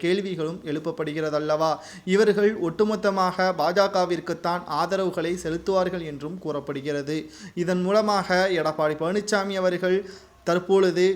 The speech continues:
களத்தில் இறங்காமல் பாஜகவிற்கு மறைமுகமான ஆதரவுகளை இதன் மூலமாக தெரிவித்திருக்கிறார் என்ற செய்திகளும் வெளியாகி கொண்டுதான் இருக்கிறது. ஆனால் அது எந்த அளவிற்கு உண்மை என்று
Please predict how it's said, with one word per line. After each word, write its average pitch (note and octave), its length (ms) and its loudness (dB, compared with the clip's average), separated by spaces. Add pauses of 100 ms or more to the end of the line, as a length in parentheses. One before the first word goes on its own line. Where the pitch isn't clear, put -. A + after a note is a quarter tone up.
களத்தில் G3 480 0
இறங்காமல் F#3 640 2
பாஜகவிற்கு F#3 880 2
மறைமுகமான F3+ 720 -2 (260)
ஆதரவுகளை F3+ 540 0 (100)
இதன் D#3+ 200 -6
மூலமாக F#3 500 0 (100)
தெரிவித்திருக்கிறார் F#3 840 -2
என்ற E3 160 -6 (440)
செய்திகளும் F#3+ 600 0
வெளியாகி D#3+ 460 -2
கொண்டுதான் D#3 520 -6
இருக்கிறது. D3+ 440 -4 (140)
ஆனால் D#3 320 -4
அது C#3+ 220 -6
எந்த E3+ 240 0
அளவிற்கு G3 420 0
உண்மை F#3 320 -4
என்று F3 260 -4